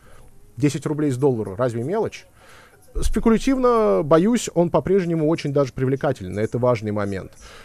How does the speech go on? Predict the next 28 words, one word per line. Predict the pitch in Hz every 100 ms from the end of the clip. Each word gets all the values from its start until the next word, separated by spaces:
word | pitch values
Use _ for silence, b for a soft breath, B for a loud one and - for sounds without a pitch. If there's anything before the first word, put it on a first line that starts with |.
| B
А, | - 131 131 127
если | 127 214 - 190
неудобен | 196 190 208 175 165
доллар, | 196 277 247
есть | 151 180 -
фьючерс. | 180 139 - 101 170 139
Тут, | 247 277
кстати, | - 202 160
есть | 156 185
любопытный | 156 127 180 -
нюанс. | 151 131 107 98 - -
<laughs> | 170 131 - - - - -
Сложное, | - - 226 165 139 131
может | 147 139
быть, | 135 143 143
размышление | 135 135 160 285 320 226 139
для, | 151 147 147 147
э, | 147 139
человека, | - 160 160 143
не | 139
тренировавшегося | 131 151 151 151 131 - 110 131
себя. | - 123 101 98
Э, | 110 107
тр-, | 143 139
ну, | 190 -
в |
общем, | 165 - 165 B B B B B B B B - -
э, | 170 170 165 165